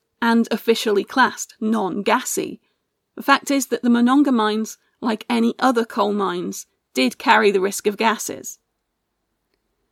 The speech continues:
The geological processes which had deposited the coal seam had also trapped methane in the rocks, which was freed when the seam was worked.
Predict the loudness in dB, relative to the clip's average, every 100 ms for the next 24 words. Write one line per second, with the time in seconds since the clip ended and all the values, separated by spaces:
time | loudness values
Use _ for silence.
0 | _ _ _ _ -8 0 2 4 2 0
1 | -2 -4 -4 -2 -2 -2 -4 -2 -2 -2
2 | -4 -8 -8 -4 -2 -2 0 -4 -4 -6
3 | 2 2 2 -2 -4 -4 -10 _ _ -8
4 | -2 0 0 -2 -4 -4 -6 -2 4 6
5 | 4 2 -4 -2 -4 -4 -4 -4 -10 -18
6 | _ _ _ _ -6 -4 -6 -2 2 2
7 | 2 -2 -2 -2 -2 -2 -4 0 0 0
8 | -6 -20